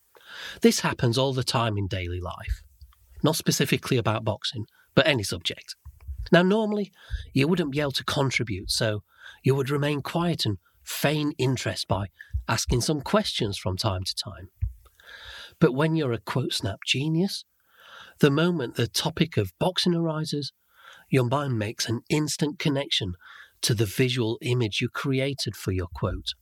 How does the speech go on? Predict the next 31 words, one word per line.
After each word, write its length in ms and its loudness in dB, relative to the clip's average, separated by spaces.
In 200 8
this 180 0
case, 400 -4
the 220 4
image 300 4
you 180 0
create 580 -2
might 280 2
look 220 2
something 340 2
like 300 0
a 60 4
ballet, 500 0
where 160 4
the 100 2
dancers 540 2
suddenly 380 0
descend 680 0
into 260 4
a 80 0
fist 400 0
fight. 380 -4
Or 140 6
your 200 4
image 280 0
might 240 0
look 180 -2
like 260 0
a 60 6
boxing 440 0
match, 300 -8